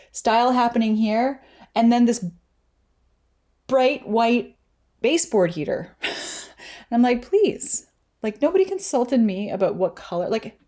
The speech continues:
give me cream. Give me a cream baseboard heater." But apparently I can just paint it the same color as the wall, 'cause my trims are the same color as my paint. So that's good. <laughs> You won't see, you can't see it now,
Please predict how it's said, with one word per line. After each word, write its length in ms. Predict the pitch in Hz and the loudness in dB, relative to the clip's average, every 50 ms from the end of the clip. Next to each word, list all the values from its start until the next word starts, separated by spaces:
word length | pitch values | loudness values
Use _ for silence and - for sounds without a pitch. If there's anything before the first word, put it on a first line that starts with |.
| _ - | _ -4
give 180 | 240 262 262 | -4 -2 -2
me 140 | - 427 311 | -4 -6 -6
cream. 680 | - - - - 208 208 233 285 285 - - - - _ _ _ _ _ _ - - _ _ _ _ _ | -6 -6 -4 -4 -2 0 0 0 0 -2 -4 -8 -14 _ _ _ _ _ _ -20 -20 _ _ _ _ _
Give 120 | - 262 302 | -4 -2 0
me 100 | 359 359 | 0 -2
a 60 | - | -4
cream 420 | - - - 240 254 285 302 285 | -4 -4 0 2 4 4 4 4
baseboard 440 | 240 202 175 - - - 175 160 156 | 4 2 0 -2 -2 -2 -2 -2 -2
heater." 360 | - 156 143 - - - - - - - - - - - - - - _ _ _ _ _ _ _ _ | -4 -8 -8 -8 -10 -10 -12 -16 -20 -20 -20 -20 -20 -20 -20 -20 -20 _ _ _ _ _ _ _ _
But 120 | - 190 196 | -2 0 0
apparently 340 | 196 220 233 233 220 220 | 0 2 2 2 2 2
I 40 | 208 | 0
can 80 | 196 190 | 0 -2
just 120 | 185 180 | -4 -4
paint 180 | - - 165 156 | -4 -4 -4 -4
it 40 | 147 | -4
the 80 | - | -6
same 180 | - 170 156 156 | -6 -6 -6 -6
color 160 | - 151 156 | -6 -8 -8
as 80 | - - | -8 -8
the 80 | - | -8
wall, 160 | - - - | -8 -10 -10
'cause 160 | - - 175 196 | -10 -8 -4 -4
my 80 | 196 | -4
trims 340 | 180 - - 196 196 202 196 | -2 0 0 2 2 2 0
are 40 | 185 | -2
the 80 | 185 | -2
same 240 | 170 - 185 165 165 | -4 -2 -2 -2 -4
color 180 | 165 165 151 147 | -4 -4 -4 -6
as 100 | 143 - | -6 -6
my 120 | 147 139 | -8 -10
paint. 460 | - - - - - - - - - - _ _ _ _ _ _ _ _ _ - _ _ _ _ _ | -10 -12 -14 -14 -14 -14 -14 -18 -20 -20 _ _ _ _ _ _ _ _ _ -20 _ _ _ _ _
So 460 | - - - 170 151 143 139 139 - _ _ _ _ _ | -12 -8 -4 -4 -4 -4 -4 -8 -12 _ _ _ _ _
that's 240 | - - 117 - - | -14 -14 -12 -12 -12
good. 280 | - - - - - - - | -10 -10 -10 -10 -10 -12 -14
<laughs> 40 | _ - - - - - 247 - | _ -12 -12 -8 -4 -4 -2 0
You 160 | 392 302 269 | 0 2 2
won't 240 | 277 277 294 247 240 | 2 2 2 0 0
see, 100 | 247 254 | 0 2
you 80 | - 233 | 2 2
can't 200 | 254 233 220 - | 2 0 0 0
see 100 | 220 190 | 0 0
it 60 | 170 | 0
now, 320 | 175 170 170 185 214 226 | 0 0 2 0 0 -2